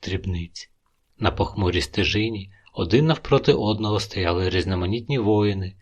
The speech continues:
створюючи противагу не менш дивовижним міфічним істотам.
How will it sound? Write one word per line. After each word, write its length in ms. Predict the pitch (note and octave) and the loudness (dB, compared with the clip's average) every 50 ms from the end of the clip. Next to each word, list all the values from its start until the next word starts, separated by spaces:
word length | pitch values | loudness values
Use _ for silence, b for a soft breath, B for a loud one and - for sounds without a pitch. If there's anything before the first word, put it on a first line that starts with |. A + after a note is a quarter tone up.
| b b b | b b b
створюючи 720 | - - - - F#2+ F2 G2 A#2+ B2 B2 B2 A#2+ - - G2+ | -12 -10 -6 -2 2 2 4 4 4 2 2 0 0 -2 -4
противагу 680 | - - A2 F#2+ - - G2 F#2 G2 G2+ F#2 F#2 F2+ | -4 -4 -4 -4 -2 -2 -2 2 2 2 2 2 0
не 120 | E2 E2 D#2+ | -2 -2 -2
менш 360 | D#2+ E2 F2+ G2+ G#2 - - | -2 -2 0 0 -2 -2 -2
дивовижним 600 | - G2+ F2 F2 E2+ E2+ E2+ E2 E2 F#2 F2+ E2+ | 0 0 2 2 0 0 -2 -2 -4 -4 -4 -2
міфічним 600 | E2+ E2 D#2 - - - - - - G2+ F2+ F2 | -2 -4 -4 -6 -2 2 2 2 2 2 -2 -6
істотам. 520 | E2 - - - F#2+ E2+ D#2 D#2 - - | -6 -8 -6 -6 -4 -4 -4 -6 -10 -16